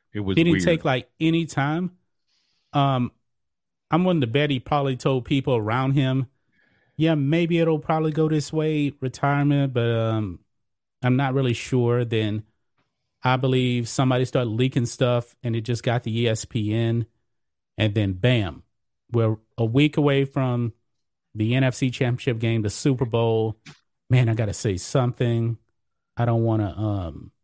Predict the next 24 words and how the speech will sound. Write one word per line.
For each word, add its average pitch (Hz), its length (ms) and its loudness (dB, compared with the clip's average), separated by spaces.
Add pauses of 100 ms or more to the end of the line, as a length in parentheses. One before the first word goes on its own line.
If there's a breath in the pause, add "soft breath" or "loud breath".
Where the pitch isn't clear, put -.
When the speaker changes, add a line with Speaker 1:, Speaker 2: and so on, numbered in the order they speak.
(240)
Speaker 2:
take 120 240 0
away 113 240 2
from 139 220 0
that. 139 260 0 (840)
<laughs> - 280 2
And 127 140 4
honestly, 139 400 2
it - 60 0
did 143 180 0
take 131 180 -2
away 131 140 0
from 131 140 -4
the 120 60 0
Super 170 200 -2
Bowl 131 180 0
'cause 127 100 -4
nobody 131 320 0
talked 135 240 -2
about 131 240 -2
the - 60 -12
Su-, 175 180 -4 (140)
the 123 160 -2
Super 175 260 0
Bowl 127 340 0